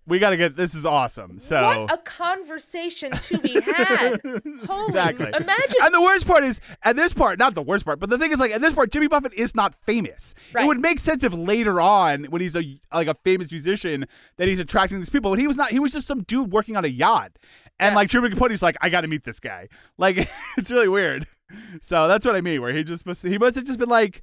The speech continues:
Speaker 1: he just, he was one of those guys. He was
Speaker 2: But
Speaker 1: just, like, must have been pro-, super charismatic. Everybody was hanging out with
Speaker 2: There
Speaker 1: him
Speaker 2: are a
Speaker 1: kinda
Speaker 2: lot
Speaker 1: guy.
Speaker 2: of, uh, tr-, not, not that this is a, a podcast about Truman Capote, but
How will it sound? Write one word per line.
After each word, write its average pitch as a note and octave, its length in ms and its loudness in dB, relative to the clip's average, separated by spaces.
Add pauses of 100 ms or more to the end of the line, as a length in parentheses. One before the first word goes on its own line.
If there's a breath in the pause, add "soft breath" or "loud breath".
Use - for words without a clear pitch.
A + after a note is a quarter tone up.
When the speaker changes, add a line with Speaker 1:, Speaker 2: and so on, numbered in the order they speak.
(680 soft breath)
Speaker 1:
he G#3+ 160 0
just, A#3 200 -6 (140)
he A3 140 -2
was B3 180 -4
one G#3+ 160 0
of G#3 60 0
those F#3 140 -2
guys. - 480 -8
He D#3+ 120 -4
was E3 80 -4
Speaker 2:
But - 60 -2
Speaker 1:
just, - 80 -10
like, D#3 80 -16
must F#3 200 -4
have G3 80 -14
been D3+ 80 -18
pro-, F#3 200 -2
super G#3+ 300 -8
charismatic. D#3 720 -2 (580)
Everybody F3+ 380 0
was E3 100 -2
hanging D#3 260 -4
out C3+ 140 0
with G4+ 80 0
Speaker 2:
There C#5+ 80 2
Speaker 1:
him D#5 60 2
Speaker 2:
are - 20 0
a - 20 -2 (100)
Speaker 1:
kinda B3+ 60 2
Speaker 2:
lot C4 140 4
Speaker 1:
guy. C4 40 -2
Speaker 2:
of, - 140 -8
uh, A#3+ 240 -4
tr-, - 160 -16 (180)
not, C#4 260 -4
not D#4+ 200 -6
that C#4 120 -10
this B3 180 -14
is G3+ 80 -16
a, - 880 -18
a - 40 -12
podcast G3 440 -6
about F#3 180 -6
Truman F#3 260 -16
Capote, F#3+ 480 -8
but E3 220 -10